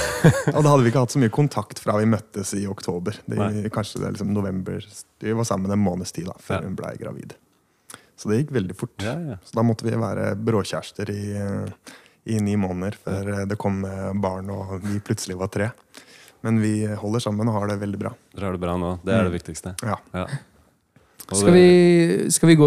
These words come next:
Speaker 3: litt over til Damon, da, artisten?
Speaker 2: Ja, vi, vi begynte jo litt, eh, men vi kan plukke opp tråden igjen der hvor, eh, vi slapp, med
Speaker 1: Mm.
Speaker 2: at, eh, mor var, eh, reggae-entusiast.
Speaker 1: Mm.
Speaker 2: Ehm, ble du da eksponert for en del reggae-musikk i heimen i
Speaker 1: Ja,
Speaker 2: oppveksten?
Speaker 1: ja,
Speaker 2: Ja.
Speaker 1: masse,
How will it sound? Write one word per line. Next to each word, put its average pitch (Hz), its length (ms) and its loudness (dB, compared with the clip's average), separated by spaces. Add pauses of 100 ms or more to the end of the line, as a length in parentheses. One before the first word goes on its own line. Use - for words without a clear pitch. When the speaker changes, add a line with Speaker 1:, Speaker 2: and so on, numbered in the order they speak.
Speaker 3:
litt 143 160 4
over 135 180 4
til 135 180 0
Damon, 127 440 4
da, 185 80 2 (100)
artisten? 135 380 2
Speaker 2:
Ja, 190 120 8
vi, 156 200 6
vi 139 160 4
begynte 135 340 2
jo 156 60 4
litt, 139 340 0 (140)
eh, 117 260 2
men 117 160 2
vi 113 80 2
kan 117 240 -2 (140)
plukke 107 220 -2
opp 95 80 -2
tråden 87 200 2
igjen 95 180 0
der 92 120 0
hvor, 92 180 2
eh, 90 260 0
vi 90 120 -4
slapp, - 360 -10
med 104 220 -2
Speaker 1:
Mm. 98 80 0
Speaker 2:
at, - 160 -8
eh, 98 220 0
mor 98 220 0
var, 92 340 2
eh, 92 260 0
reggae-entusiast. 90 1300 0
Speaker 1:
Mm. 160 160 4
Speaker 2:
Ehm, 98 480 2 (560)
ble 98 160 4
du 101 80 4
da 98 180 6
eksponert 92 380 -2
for 92 100 -4
en 92 80 -2
del 90 180 0
reggae-musikk 87 600 -2
i 92 160 -2
heimen 87 400 0
i 90 100 0
Speaker 1:
Ja, 92 80 2
Speaker 2:
oppveksten? 92 480 0
Speaker 1:
ja, 104 100 2
Speaker 2:
Ja. 107 40 4
Speaker 1:
masse, 92 320 -2